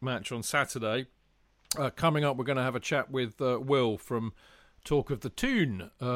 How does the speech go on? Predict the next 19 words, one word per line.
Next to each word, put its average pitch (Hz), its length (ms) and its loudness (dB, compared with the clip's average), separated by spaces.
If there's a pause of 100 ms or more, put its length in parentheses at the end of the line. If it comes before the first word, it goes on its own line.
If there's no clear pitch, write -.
about 127 260 2
the 131 60 -4
Newcastle 135 580 0
perspective 117 560 -6
on 113 160 -2
that. 139 200 -4
But, 151 200 -2
but 151 200 -4
before 262 240 -6
we 208 100 0
do 117 180 0
that, 117 140 0
I 135 100 2
think 143 180 -6
a, 147 100 -2
a 147 140 -4
massive 160 420 -4
thanks, 135 380 -2
as 156 200 -2